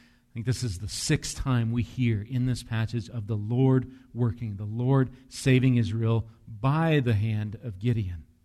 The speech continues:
And by the hand of the Lord working through Gideon, just obedient with these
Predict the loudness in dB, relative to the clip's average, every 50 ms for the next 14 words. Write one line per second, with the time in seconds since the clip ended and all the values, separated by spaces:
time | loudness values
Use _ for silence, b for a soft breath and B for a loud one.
0 | _ _ _ _ _ _ _ _ _ _ _ _ _ _ _ _ _ _ _ _
1 | _ _ _ _ _ _ _ _ _ -12 -8 -4 -4 -2 -2 -2 -2 0 2 2
2 | 4 4 4 4 2 0 -2 -4 -4 -4 -2 0 0 2 4 6 6 6 6 6
3 | 4 6 4 4 4 2 -2 -6 -10 -8 -8 -6 -4 -2 -4 -4 -2 0 0 0
4 | 2 4 6 6 6 6 4 4 2 2 0 -4 B B B B B B B B
5 | B B _ _ -8 -8 -8 -8 -10 -16 _ -12 -12 -8 -2 2 4 6 6 6
6 | 6 6 4 0 -2 0 2 2 2 2 0 -6 -12 -16